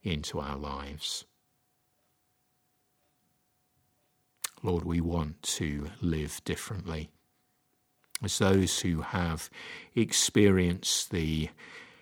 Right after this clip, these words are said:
extraordinary, amazing,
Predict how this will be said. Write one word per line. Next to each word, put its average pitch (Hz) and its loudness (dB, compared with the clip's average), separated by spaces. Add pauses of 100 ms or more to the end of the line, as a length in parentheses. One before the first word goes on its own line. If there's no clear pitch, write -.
(1040)
extraordinary, 95 4
amazing, 92 2